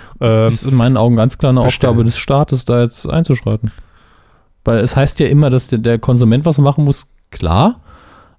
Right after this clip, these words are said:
Speaker 1: Aber genau wie bei dem Pferdefleisch, äh, gibt's, ist es ganz klar ein Ge-, Gesetzesverstoß, der hier vorliegt. Also muss man da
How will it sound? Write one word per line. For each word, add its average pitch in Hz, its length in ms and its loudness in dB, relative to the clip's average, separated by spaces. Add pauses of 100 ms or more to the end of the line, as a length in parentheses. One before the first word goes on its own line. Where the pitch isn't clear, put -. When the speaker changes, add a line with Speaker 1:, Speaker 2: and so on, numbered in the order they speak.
(260)
Speaker 1:
Aber 120 540 2
genau 120 280 2
wie 175 40 4
bei 156 60 2
dem 135 200 2
Pferdefleisch, 156 1080 0
äh, 135 100 -2
gibt's, - 380 -6
ist 131 160 -4
es 127 180 -6
ganz 131 240 -2
klar 131 200 0
ein 131 100 2
Ge-, 135 200 -4
Gesetzesverstoß, 135 800 -2
der 113 120 0
hier 107 100 2
vorliegt. 120 400 0
Also 113 200 0
muss 120 200 -2
man 120 120 2
da 123 260 -2